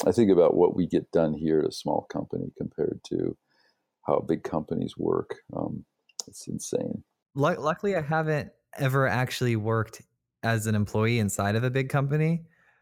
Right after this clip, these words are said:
Speaker 2: because I've always done my own thing, right? 'Cause my dad
Speaker 1: <laughs>
Speaker 2: freelanced, made technology. So I went right there and then started my own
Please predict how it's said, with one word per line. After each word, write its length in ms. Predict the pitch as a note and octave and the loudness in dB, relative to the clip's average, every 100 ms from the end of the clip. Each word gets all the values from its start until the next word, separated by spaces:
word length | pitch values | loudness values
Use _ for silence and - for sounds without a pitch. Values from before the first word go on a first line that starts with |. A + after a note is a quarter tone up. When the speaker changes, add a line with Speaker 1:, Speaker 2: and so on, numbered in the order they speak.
| _ _ | _ _
Speaker 2:
because 260 | A#2+ B2+ A2+ | -4 0 2
I've 100 | G#2+ | 2
always 300 | A2+ A2 G2+ | 4 2 2
done 340 | A2+ G#2+ G#2+ | 2 2 2
my 200 | G#2+ G2+ | 2 2
own 200 | G2+ A2 | 2 0
thing, 380 | A2 B2+ C3 C3 | 0 0 0 0
right? 200 | B2+ A#2 A#2 | 0 0 0
'Cause 100 | A2 | 0
my 140 | G#2 | 0
dad 460 | G#2 G#2 G#2+ G#2+ - | 2 2 0 -2 -4
Speaker 1:
<laughs> 0 | |
Speaker 2:
freelanced, 600 | G#2 A2+ A2 G#2+ A2 A#2 | -2 0 0 0 -2 -2
made 220 | G#2+ G#2+ | -2 -2
technology. 600 | A2 A2 A2+ A2+ A2 A2+ | -2 0 2 2 2 0
So 180 | A2 G#2 | 2 2
I 160 | G#2 | 2
went 360 | G#2 G2 G#2+ G2 | 0 -2 -2 0
right 200 | G#2 G2 | 0 0
there 180 | G#2 G#2 | 2 2
and 80 | G#2 | 2
then 100 | G2+ | 2
started 300 | G2+ G2 G2 | 2 2 2
my 120 | G2 | 2
own 260 | G2+ G2 | 2 0